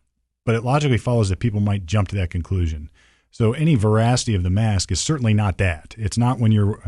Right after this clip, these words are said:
and maybe there's some argument to the contrary, but if you're jogging alone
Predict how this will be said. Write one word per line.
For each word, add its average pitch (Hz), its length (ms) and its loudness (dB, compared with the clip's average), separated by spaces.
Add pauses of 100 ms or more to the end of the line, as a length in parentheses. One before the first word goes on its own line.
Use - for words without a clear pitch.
(200)
and 104 260 -10 (760)
maybe 98 240 0
there's 87 160 -2
some 90 200 -2
argument 85 320 -2
to 92 80 -4
the 87 80 -4
contrary, 95 400 -4
but 90 100 -4
if 82 100 -6
you're 160 80 -2
jogging 110 460 2
alone 92 500 0